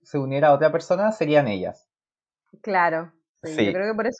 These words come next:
Speaker 2: como que no me, no, no me gusta Taylor Swift, entonces como que su música no, no es tan así como, "Ah, sí, escuchemos".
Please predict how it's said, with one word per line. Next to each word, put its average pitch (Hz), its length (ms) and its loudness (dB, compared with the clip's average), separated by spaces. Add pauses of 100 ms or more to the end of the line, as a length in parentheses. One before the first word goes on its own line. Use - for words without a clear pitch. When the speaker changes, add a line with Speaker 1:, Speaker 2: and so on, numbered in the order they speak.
Speaker 2:
como 240 180 -4
que 240 100 -4
no 247 140 -4
me, 240 240 -6
no, 202 340 -10
no 208 100 -14
me 247 120 -2
gusta 202 260 -4
Taylor 170 280 -10
Swift, 170 280 -16
entonces 160 680 -16
como 170 220 -10
que 170 80 -16
su - 120 -16
música 185 380 -10
no, 185 320 -6
no 185 100 -10
es 196 140 -20
tan 208 180 -12
así 208 220 -18
como, 190 220 -16
"Ah, - 440 -12
sí, 196 200 -12
escuchemos". 185 640 -18